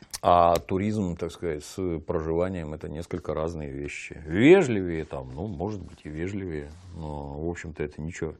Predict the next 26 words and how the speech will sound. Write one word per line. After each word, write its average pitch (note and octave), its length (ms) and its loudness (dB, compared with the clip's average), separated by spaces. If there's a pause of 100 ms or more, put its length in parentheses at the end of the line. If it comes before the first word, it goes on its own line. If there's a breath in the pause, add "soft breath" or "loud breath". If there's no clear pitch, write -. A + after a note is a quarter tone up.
(160)
не E2+ 160 -2
меняет. D#2+ 560 -4 (800)
А D2+ 880 2
строить, F#2+ 420 0
так D#2+ 160 -6
сказать, D#2 340 -6 (300)
а, F2 340 -14 (220)
делать G#2 320 -2
выводы G2 340 0
о E2+ 80 -4
том, E2+ 220 -4
как E2 220 -6
все D#2 280 -8 (400 soft breath)
устроено F#2 460 -2
в - 80 -12
целом D#2+ 420 -4
на D#2+ 160 -2
основании E2+ 540 -6
собственных E2 480 -8
кратковременных F2 760 -2
впечатлений, F2+ 800 -8
ну, D2+ 320 -10
это, D2 460 -10
мягко D#2 340 -12
говоря, D2+ 420 -8 (120)
странно. - 540 -16